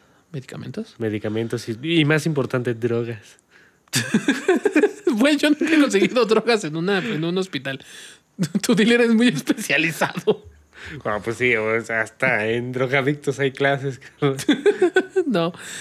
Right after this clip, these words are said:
Speaker 1: Bueno, es que yo en general nunca he conseguido drogas, ¿no? Esa es la realidad. Este, por ejemplo, otro, ¿qué otro lugar deberías de evitar, güey? Iztapalapa. Aunque no haya zombies, <laughs> hay que evitarlo.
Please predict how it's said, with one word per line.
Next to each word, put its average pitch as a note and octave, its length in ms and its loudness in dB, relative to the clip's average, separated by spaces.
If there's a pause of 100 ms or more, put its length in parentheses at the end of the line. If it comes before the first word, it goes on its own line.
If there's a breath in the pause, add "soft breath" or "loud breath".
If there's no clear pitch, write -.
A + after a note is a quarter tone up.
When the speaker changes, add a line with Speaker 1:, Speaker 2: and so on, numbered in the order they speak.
(160 loud breath)
Speaker 1:
Bueno, D4+ 120 4
es D#4 60 -2
que A3 180 4
yo G#3 100 6
en G#3+ 60 2
general E3+ 280 2
nunca D3+ 260 0
he - 20 -8
conseguido B2+ 460 -6
drogas, A#2+ 280 -6
¿no? D3 120 -6
Esa D#3 180 -6
es C3 60 -6
la C3+ 280 -2
realidad. C3+ 420 2 (540 loud breath)
Este, D#3 480 2 (420 soft breath)
por E3 140 4
ejemplo, F3 560 4
otro, D#3 380 0
¿qué F#3 100 0
otro G3 160 2
lugar D3+ 280 4
deberías C#3+ 400 2
de C3+ 80 0
evitar, B2 440 -4
güey? G#2 200 -16 (200)
Iztapalapa. C#3+ 760 0 (140)
Aunque D#3 220 0
no A#3 80 6
haya C4 160 4
zombies, A3 380 2
<laughs> - 0 -
hay C4 80 0
que - 180 0
evitarlo. G#4+ 760 2